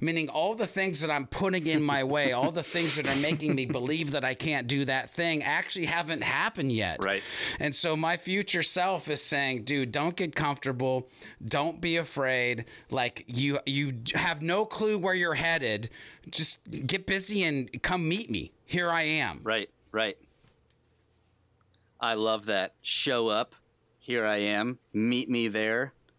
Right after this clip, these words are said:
Speaker 2: You know, you, if, if you believe you're in control of your journey and your path,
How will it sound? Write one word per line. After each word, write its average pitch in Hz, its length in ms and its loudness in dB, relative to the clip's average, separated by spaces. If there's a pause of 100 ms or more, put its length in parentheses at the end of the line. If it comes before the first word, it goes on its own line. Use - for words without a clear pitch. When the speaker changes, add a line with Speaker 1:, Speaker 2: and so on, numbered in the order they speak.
(720)
Speaker 2:
You 110 60 0
know, 107 80 0
you, 110 240 0
if, 113 240 -2
if 113 180 -4
you 131 240 0
believe 123 400 0
you're 123 140 0
in 107 80 -2
control 120 440 0
of 110 120 -2
your 107 100 0
journey 123 340 0
and 120 120 2
your 101 100 0
path, 131 560 -2